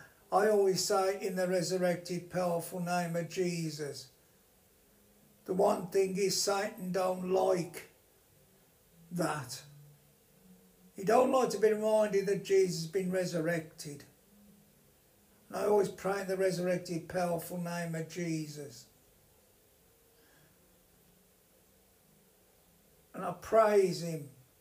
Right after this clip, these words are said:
And I thank, thank, praise and thank God. The way that I started, I finish. Thank him and praise him.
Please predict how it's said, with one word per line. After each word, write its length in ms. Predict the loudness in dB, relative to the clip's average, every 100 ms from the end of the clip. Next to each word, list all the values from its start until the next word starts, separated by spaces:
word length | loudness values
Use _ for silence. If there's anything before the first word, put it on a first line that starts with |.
| _ _ _ _ _ _ _
And 100 | -8
I 100 | -8
thank, 640 | -8 -2 0 0 -2 -8
thank, 600 | -10 -12 -4 0 0 -2
praise 420 | -6 -2 0 0 -2
and 160 | -8
thank 380 | -4 -2 -2 -4
God. 340 | -2 -2 -2
The 160 | -4 -6
way 280 | -2 0 2
that 160 | 2 0
I 120 | -2
started, 840 | -4 -2 0 0 -2 -2 -4 -4 -8 _ _ _ -8
I 100 | -6
finish. 800 | -4 -2 -2 -2 -6 -10 -18 -20 _ _ _ _ _ _ _ -4
Thank 380 | -4 -2 -6
him 320 | -8 -10 -10 -8
and 180 | -8
praise 560 | -4 -2 0 -2 -4 -8
him. 260 | -10 -12